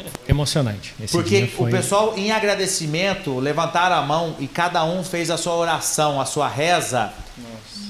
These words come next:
Speaker 2: Cada um no seu tom ali, na sua, no, no,
Speaker 1: Na
Speaker 2: no
Speaker 1: sua
Speaker 2: seu
Speaker 1: religião,
Speaker 2: mundo,
Speaker 1: no seu
Speaker 2: mas todos em voz alta. Gente, eu comecei a
Speaker 3: Eita.
Speaker 2: chorar de emoção. Falei: "Gente, que que é isso?" Você fala assim: "Cara, você precisa, eu preciso voltar aqui."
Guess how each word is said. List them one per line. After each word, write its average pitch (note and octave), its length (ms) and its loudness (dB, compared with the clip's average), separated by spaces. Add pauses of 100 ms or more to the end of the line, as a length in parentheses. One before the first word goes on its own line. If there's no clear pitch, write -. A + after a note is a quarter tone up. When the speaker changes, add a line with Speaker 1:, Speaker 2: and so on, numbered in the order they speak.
Speaker 2:
Cada G3 360 6
um A#3 180 6
no A3+ 120 2
seu G#3 320 2 (180)
tom G3 360 6
ali, D3+ 560 2 (140)
na D#3 160 2
sua, E3+ 800 4
no, C#3+ 180 -2
no, D#3 180 -2
Speaker 1:
Na D#3+ 160 12
Speaker 2:
no D#3+ 40 10
Speaker 1:
sua A3 160 10
Speaker 2:
seu G3+ 80 12
Speaker 1:
religião, G3 640 10
Speaker 2:
mundo, F#3+ 100 10
Speaker 1:
no D#3+ 60 8
seu E3 480 6 (120)
Speaker 2:
mas G#3 440 2
todos A3+ 460 4
em G3+ 100 0
voz E3+ 320 2
alta. C3+ 420 2 (240)
Gente, D3+ 540 0
eu D3 100 2
comecei E3 340 -2
a F3 40 0
Speaker 3:
Eita. - 120 0
Speaker 2:
chorar D#3+ 360 4
de D#3 100 -2
emoção. D3+ 420 -2
Falei: D3 220 -2
"Gente, A2+ 300 -4
que D3+ 100 -12
que - 160 -6
é F#3 40 -2
isso?" D#3 360 -2 (520)
Você E3 160 0
fala F#3 220 4
assim: F3+ 420 0
"Cara, F3+ 420 4 (340)
você F3+ 200 0
precisa, F#3+ 420 0
eu F3+ 80 0
preciso F3+ 280 -2
voltar F#3+ 280 -2
aqui." G3+ 240 -6